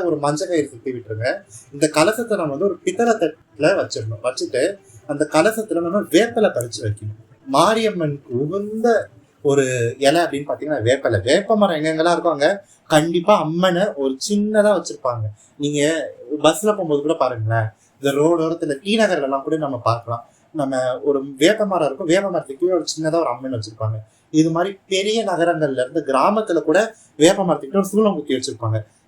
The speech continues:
இது மாதிரி அம்பிகைக்கும் வேப்ப மரத்துக்கும் நெருங்கிய தொடர்பு இருக்கு.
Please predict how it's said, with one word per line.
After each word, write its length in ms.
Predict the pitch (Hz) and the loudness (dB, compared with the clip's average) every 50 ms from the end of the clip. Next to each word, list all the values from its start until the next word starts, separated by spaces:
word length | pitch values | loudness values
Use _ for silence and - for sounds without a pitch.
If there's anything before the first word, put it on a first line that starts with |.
| _ | _
இது 100 | 160 160 | 0 0
மாதிரி 180 | 165 190 208 190 143 | 2 2 2 2 2
அம்பிகைக்கும் 640 | 151 175 196 214 240 226 220 185 170 170 190 196 165 | 0 -2 -2 -2 0 2 2 2 2 -2 -4 -6 0
வேப்ப 300 | 135 151 180 208 214 196 | 2 2 2 4 2 0
மரத்துக்கும் 420 | 170 143 - - 170 170 151 123 120 123 | 0 -2 -2 -4 -10 -12 -12 -12 -8 -2
நெருங்கிய 400 | 135 151 160 196 190 196 214 214 | -2 -2 -2 -2 0 0 0 0
தொடர்பு 340 | - 147 131 139 135 131 120 | 0 -2 -4 -4 -4 -4 -4
இருக்கு. 260 | 110 110 107 - 110 | -4 -4 -4 -4 -6